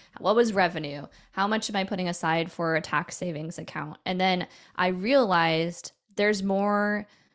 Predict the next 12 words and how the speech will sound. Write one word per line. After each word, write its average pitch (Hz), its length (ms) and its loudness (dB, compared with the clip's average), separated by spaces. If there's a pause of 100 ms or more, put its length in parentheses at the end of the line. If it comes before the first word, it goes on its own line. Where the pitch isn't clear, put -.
(760)
either 185 220 0
gut 220 440 0
things 208 460 0
or 175 260 0
just 170 380 -2
feelings 226 640 2
or - 140 -4
conversations 190 760 -2
I'm 175 140 0
having 180 400 0
that 180 220 2
also 196 600 0